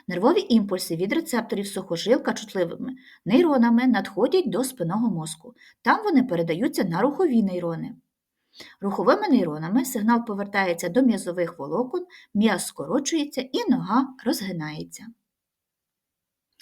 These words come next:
Сукупність структур і шляхів, задіяних у рефлексі,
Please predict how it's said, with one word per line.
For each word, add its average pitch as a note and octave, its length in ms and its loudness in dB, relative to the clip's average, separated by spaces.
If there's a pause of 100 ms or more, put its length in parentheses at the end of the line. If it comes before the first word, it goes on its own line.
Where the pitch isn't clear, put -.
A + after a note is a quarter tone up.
(340)
Сукупність D4+ 560 -4
структур A3+ 400 -4
і G3 60 -4
шляхів, B3 460 0
задіяних B3+ 600 -2
у G#3+ 80 0
рефлексі, G3 600 -4